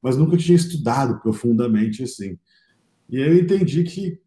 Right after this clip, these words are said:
cara, game é um padrão tecnológico, né? Então, é, os jogos digitais barra eletrônicos, eles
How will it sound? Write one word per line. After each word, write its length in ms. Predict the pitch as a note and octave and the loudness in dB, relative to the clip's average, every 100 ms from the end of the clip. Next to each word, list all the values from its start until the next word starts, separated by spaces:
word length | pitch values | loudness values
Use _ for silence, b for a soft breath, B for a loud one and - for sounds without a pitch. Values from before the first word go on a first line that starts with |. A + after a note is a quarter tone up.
| _ - | _ -8
cara, 300 | A3 D#3+ G#2+ | -4 -2 -2
game 360 | G#2+ A2+ D3+ F#3 | 0 0 2 0
é 40 | |
um 80 | F3 | 0
padrão 300 | F3 D#3+ E3+ | 0 2 2
tecnológico, 800 | F3+ F3+ F#3 C#3 D3+ D3 - F2+ | 0 0 0 0 -2 -2 -4 -12
né? 120 | F#2+ | -12
Então, 600 | F2+ F#2 G2+ A#2 B2+ A#2 - _ | -12 -10 -6 -4 -4 -6 -10 _
é, 380 | F#2+ F#2+ E2+ E2 - | -12 -8 -8 -10 -12
os 140 | G2 | -14
jogos 760 | - G#2+ C#3 D3+ C3 G#2+ - - | -4 -2 2 4 2 0 -10 -12
digitais 680 | G2+ - A2 G#2+ A2 B2+ A2 | -14 -14 -10 -4 -2 0 -2
barra 260 | F#2 G#2+ A2+ | -2 0 2
eletrônicos, 1000 | A2 G#2+ - G2 C#3 D3+ - - - - b b b b _ | 2 0 -4 -4 -2 -4 -6 -16 -18 -20 b b b b _
eles 460 | G2 G#2 A2+ G#2+ | -4 0 0 0